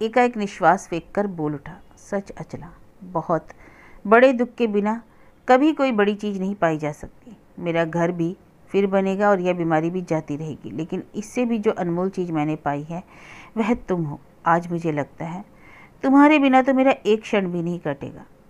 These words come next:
अचला चुपचाप कटोरे के गर्म दूध को ठंडा करती रही, बोली नहीं। कुछ रुककर फिर महीम ने कहा,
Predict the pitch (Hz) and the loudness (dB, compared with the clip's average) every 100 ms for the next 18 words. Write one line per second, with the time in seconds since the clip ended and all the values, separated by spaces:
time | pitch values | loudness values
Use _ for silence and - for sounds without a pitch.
0 | - - 170 160 - 180 - 175 165 - | -20 -14 -6 -6 -6 -10 -6 -8 -6 -6
1 | 175 156 151 147 170 185 - - - - | -4 -2 -2 -4 -8 -10 -14 -20 -20 -6
2 | 220 247 269 247 220 - 226 - 185 165 | 4 6 6 4 0 0 -4 -4 -4 -2
3 | 180 - 147 - 139 151 233 - 180 170 | -2 -2 -8 -6 -14 -14 -20 -20 -12 -8
4 | 160 165 147 151 - - 175 - - 165 | -6 -6 -8 -10 -18 -12 -12 -12 -12 -12
5 | - 156 170 170 160 151 135 139 - 165 | -8 -8 -6 -4 -4 -4 -6 -6 -10 -16